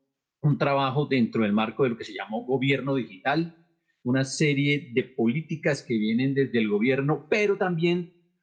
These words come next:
una serie de inquietudes de los trabajadores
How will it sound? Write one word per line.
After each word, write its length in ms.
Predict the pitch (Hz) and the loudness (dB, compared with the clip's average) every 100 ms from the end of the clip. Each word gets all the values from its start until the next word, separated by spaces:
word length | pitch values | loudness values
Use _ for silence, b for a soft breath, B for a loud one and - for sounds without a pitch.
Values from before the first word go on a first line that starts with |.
| _ - | _ 0
una 280 | 190 190 190 | 2 4 2
serie 500 | - 185 175 185 180 | 4 4 4 4 2
de 260 | 147 160 | 2 0
inquietudes 960 | 151 160 143 - 135 120 - 156 165 160 | 2 0 0 0 -2 -2 -2 0 0 0
de 100 | 135 | -2
los 200 | 123 - | -2 -4
trabajadores 1000 | 120 113 107 107 120 131 143 156 - | -2 -2 -2 -2 0 0 0 -4 -12